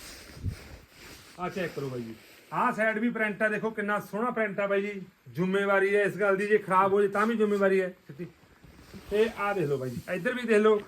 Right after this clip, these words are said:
ਆਹ ਪ੍ਰਿੰਟ ਹੈ ਕਿੰਨਾ ਸੋਹਣਾ ਬਾਈ ਜੀ, ਬਹੁਤ ਹੀ ਵਧੀਆ ਕੁਆਲਿਟੀ ਦਾ ਮਾਲ ਲੈ ਕੇ ਆਏ ਆ ਬਾਈ ਜੀ।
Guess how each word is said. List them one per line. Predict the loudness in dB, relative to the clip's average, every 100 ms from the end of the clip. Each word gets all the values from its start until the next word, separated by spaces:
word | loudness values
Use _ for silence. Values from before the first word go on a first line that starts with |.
| -14 _ -2
ਆਹ | 0 0
ਪ੍ਰਿੰਟ | -2 -4 -6
ਹੈ |
ਕਿੰਨਾ | -10 -12 -12
ਸੋਹਣਾ | -12 -10
ਬਾਈ | -8 -10
ਜੀ, | -12 -20 _ _ _ _ _ -20 -20 _ _ _ _ _ _ _ _ _ _ _ _ -14
ਬਹੁਤ | -4 -2 0 0
ਹੀ | -2
ਵਧੀਆ | 0 0 0
ਕੁਆਲਿਟੀ | 0 0 2 0 0
ਦਾ | 2
ਮਾਲ | 4 4
ਲੈ | 4 2
ਕੇ | 0
ਆਏ | 2
ਆ | 4
ਬਾਈ | 4 2
ਜੀ। | 2